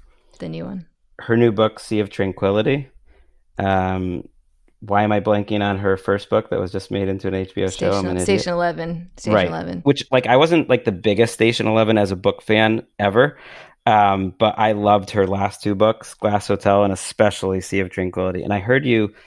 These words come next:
Speaker 2: or I saw you tweet about, uh, Jennifer Egan's new book.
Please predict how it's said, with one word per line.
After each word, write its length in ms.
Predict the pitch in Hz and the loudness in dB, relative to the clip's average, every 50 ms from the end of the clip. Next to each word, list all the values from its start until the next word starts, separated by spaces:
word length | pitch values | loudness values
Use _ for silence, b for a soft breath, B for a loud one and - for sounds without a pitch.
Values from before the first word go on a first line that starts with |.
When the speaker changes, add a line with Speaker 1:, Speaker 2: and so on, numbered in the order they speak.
| b b - | b b 0
Speaker 2:
or 60 | 110 | 0
I 20 | 110 | 0
saw 180 | - - 135 135 | 2 4 4 4
you 160 | 135 131 117 | 4 4 0
tweet 260 | - - - 123 110 | -2 -2 0 0 2
about, 320 | 113 98 104 101 101 101 - - | 2 2 2 2 0 -2 -4 -8
uh, 240 | 98 101 95 92 95 - _ _ _ _ _ _ _ | -8 -6 -6 -6 -8 -10 _ _ _ _ _ _ _
Jennifer 320 | - - 113 107 98 101 101 | -2 0 0 2 2 0 -2
Egan's 640 | - - 101 101 98 95 95 92 92 90 - - - _ _ | -2 -2 -2 0 0 0 0 0 -2 -2 -6 -10 -18 _ _
new 240 | - 101 98 98 92 | -8 -4 -4 -4 -2
book. 320 | 85 95 92 87 - - | -2 -2 -2 -2 -6 -12